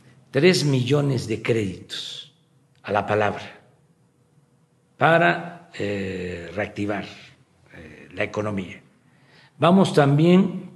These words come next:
a crear dos millones de nuevos empleos, lo más pronto posible.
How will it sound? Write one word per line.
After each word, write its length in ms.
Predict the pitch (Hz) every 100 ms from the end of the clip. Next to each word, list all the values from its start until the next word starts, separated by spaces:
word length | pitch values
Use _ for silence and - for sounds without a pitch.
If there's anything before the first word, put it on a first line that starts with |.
| - _ _ _ _ _ -
a 120 | 120
crear 440 | - 147 160 165 120
dos 200 | 180 156
millones 920 | 160 147 160 165 139 - - - - _ _ _ _ _
de 180 | 98 123
nuevos 360 | 151 147 -
empleos, 840 | 123 101 123 110 - - - - - _ _ _ _ _ _ _ _ _ _ _ 110 - _ _ _ -
lo 180 | 95 113
más 320 | 143 185 190
pronto 640 | - 143 147 156 165 202
posible. 640 | 196 - 113 107 - -